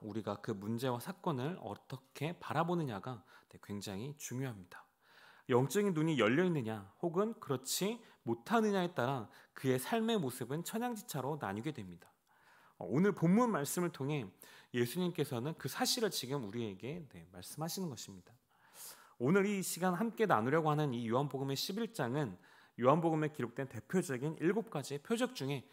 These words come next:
네, 이제 마지막, 네, 일곱 번째 표적입니다. 어, 앞서 그 기록된 여섯 가지 표적을 먼저 잠깐 말씀드리자면, 첫 번째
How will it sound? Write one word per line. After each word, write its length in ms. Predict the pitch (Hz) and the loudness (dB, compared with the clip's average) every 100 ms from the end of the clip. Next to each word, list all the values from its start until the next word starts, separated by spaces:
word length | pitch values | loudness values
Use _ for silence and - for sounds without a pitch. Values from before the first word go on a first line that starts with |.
| - - | -20 -12
네, 100 | 110 | -12
이제 140 | 95 | -10
마지막, 680 | 90 90 - 165 147 - _ _ | -2 -2 0 -2 -4 -6 _ _
네, 80 | 90 | -6
일곱 320 | 117 170 220 | -2 0 2
번째 440 | 190 165 - 123 165 | 0 0 -6 -8 -8
표적입니다. 680 | - 190 185 120 95 - - _ _ - - - - | -6 -4 -6 -8 -16 -20 -20 _ _ -20 -20 -16 -2
어, 80 | 90 | 2
앞서 280 | 110 - | 4 6
그 120 | 226 196 | 4 4
기록된 460 | - 160 175 156 | 4 2 2 0
여섯 240 | 107 185 175 | 0 0 0
가지 180 | 147 | -2
표적을 400 | - 247 240 208 | -2 0 2 2
먼저 180 | 139 117 | 0 -4
잠깐 360 | 117 117 123 117 | -6 -8 -6 -6
말씀드리자면, 880 | 98 - 131 120 113 95 101 107 95 _ - - - | -6 -6 -6 -6 -6 -6 -6 -10 -14 _ -20 -18 -10
첫 220 | - 196 | -6 4
번째 560 | 247 240 - 156 226 | 4 4 2 0 -2